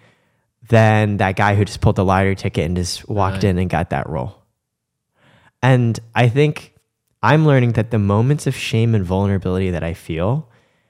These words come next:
Speaker 1: with the people that I care about and trust,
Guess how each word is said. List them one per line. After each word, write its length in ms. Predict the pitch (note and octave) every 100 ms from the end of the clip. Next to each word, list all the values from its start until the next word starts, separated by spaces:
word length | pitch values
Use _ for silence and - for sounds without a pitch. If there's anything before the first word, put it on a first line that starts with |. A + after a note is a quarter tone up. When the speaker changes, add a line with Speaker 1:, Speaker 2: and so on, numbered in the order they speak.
| _ _ _
Speaker 1:
with 180 | A#2 A2+
the 100 | A2+
people 360 | - B2 D3+ C3
that 120 | G2+
I 140 | G#2+
care 200 | A#2 A#2+
about 220 | A2 G#2+
and 120 | F#2 F2
trust, 600 | - G2+ E3 - -